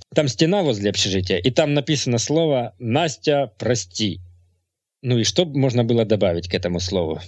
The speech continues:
Что мы сделали с Пейном? Мы добавили слово "тутка". Очень креативно, очень круто и очень весело. Потому что мы очень взрослые, адекватные люди. Ну, я не помню, Настя там или не Настя, ну,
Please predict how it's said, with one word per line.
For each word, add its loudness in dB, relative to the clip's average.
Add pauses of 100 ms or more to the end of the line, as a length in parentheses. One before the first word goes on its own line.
Что 0
мы 4
сделали 2
с -4
Пейном? 0
Мы 2
добавили 2
слово 0 (240)
"тутка". 0 (800)
Очень 2
креативно, 2 (120)
очень 0
круто 0
и -4
очень 0
весело. -4 (440)
Потому 0
что 2
мы 0
очень 2
взрослые, 0 (100)
адекватные 0
люди. 2 (960)
Ну, 4
я 4
не 2
помню, -2
Настя 0
там 0
или 0
не 0
Настя, 0
ну, 0